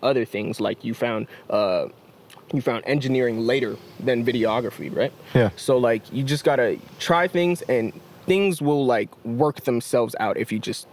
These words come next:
Speaker 1: go for it. Just go for it.
Speaker 2: Absolutely. And, and, and to go back to the whole trying thing, because this is how you find your passion. Like,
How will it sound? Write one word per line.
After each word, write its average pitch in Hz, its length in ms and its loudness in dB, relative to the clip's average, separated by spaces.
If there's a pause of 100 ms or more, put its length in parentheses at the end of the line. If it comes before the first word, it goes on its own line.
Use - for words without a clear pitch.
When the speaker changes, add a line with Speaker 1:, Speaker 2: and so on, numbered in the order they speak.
(240)
Speaker 1:
go 104 180 0
for - 200 -4
it. - 80 -10 (100)
Just - 260 -2
go - 180 -2
for - 260 -10
it. - 40 -4 (1300)
Speaker 2:
Absolutely. 123 540 4
And, 113 180 2
and, 117 220 2
and 113 340 0 (320)
to - 100 0
go 135 120 4
back 143 140 4
to 139 100 0
the 120 80 6
whole 117 120 4
trying 113 300 2
thing, 104 160 2
because 104 200 2
this 123 160 0
is 117 60 2
how 120 80 4
you 110 120 4
find 104 180 2
your 98 80 2
passion. 92 400 0
Like, 104 200 2